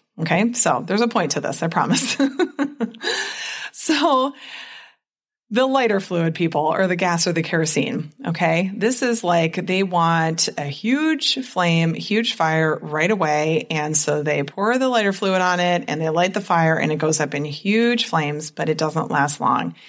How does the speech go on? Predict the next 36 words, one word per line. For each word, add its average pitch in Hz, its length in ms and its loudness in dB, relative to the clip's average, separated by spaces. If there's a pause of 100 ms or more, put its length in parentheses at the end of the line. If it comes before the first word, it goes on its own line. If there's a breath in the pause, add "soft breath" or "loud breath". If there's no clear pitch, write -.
(200 loud breath)
It 156 140 -4
completely - 400 0
burns 180 300 2
out 180 160 0
quickly. 165 640 0 (320 loud breath)
And 160 340 2
if 165 140 0
you 156 100 0
throw 165 300 0
some 196 180 0
more 180 380 2
lighter 165 260 2
fluid 170 280 0
on 165 220 2
it, 160 280 0
it 147 180 0
flares 170 400 0
up 160 260 0
for 156 360 -2 (100)
a - 60 -2
short - 260 2
period 165 220 0
of 156 60 0
time, 151 280 0
but 156 140 -2
then 151 400 0
before 151 280 -2
you 143 80 4
know 120 180 4
it, 113 80 0
it's - 180 -6
dead - 400 -2
and 160 100 2
just 151 160 0
nothing's 165 320 0
happening. - 460 -4